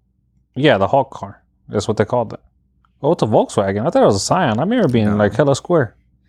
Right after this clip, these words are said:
Speaker 2: No. Yeah, you know what? I, I, it, it's just y-, the plot is so bad.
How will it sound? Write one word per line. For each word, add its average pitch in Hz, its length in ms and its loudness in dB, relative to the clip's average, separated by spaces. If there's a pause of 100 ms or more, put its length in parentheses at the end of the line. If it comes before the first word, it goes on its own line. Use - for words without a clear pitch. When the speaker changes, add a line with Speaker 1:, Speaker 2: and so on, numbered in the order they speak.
(240)
Speaker 2:
No. 92 500 -6 (600)
Yeah, 180 120 0
you 196 120 2
know 220 100 4
what? 247 160 0
I, - 140 -10
I, - 220 -8
it, 202 200 -6 (560)
it's 202 140 2
just 240 240 0
y-, - 200 -12 (220)
the 185 140 0
plot 226 400 2
is 208 140 0
so 208 260 2
bad. 185 560 2